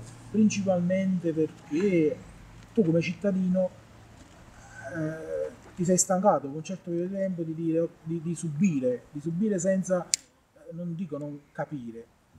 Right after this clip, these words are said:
ma subire senza, eh, rispondere con un sussulto di coscienza a quello che a-, ci accade intorno.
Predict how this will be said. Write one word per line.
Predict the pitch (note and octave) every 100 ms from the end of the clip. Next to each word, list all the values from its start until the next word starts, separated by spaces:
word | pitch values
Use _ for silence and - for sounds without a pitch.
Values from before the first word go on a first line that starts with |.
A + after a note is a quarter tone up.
| -
ma | G3+ G3
subire | - G3+ E3+ A#3 A3
senza, | G#3 G3+ G3+ G3 F#3+ F#3 - _ _ -
eh, | D#3+ D3+ D3
rispondere | E3 F3+ - - G#3+ C3+ B2 B2 A#2+ - - - - - -
con | E3 D#3+
un | D#3+ D#3+
sussulto | D#3 - F3 D#3+ - D3
di | D3
coscienza | D3 C#3+ - D3+ A2+ G#2+ - A#2 G#2 - -
a | -
quello | D#3 D3
che | D3 C#3+
a-, | C#3 -
ci | D#3+
accade | - - -
intorno. | C4 B3 B3 A#3 A#3 B3 B3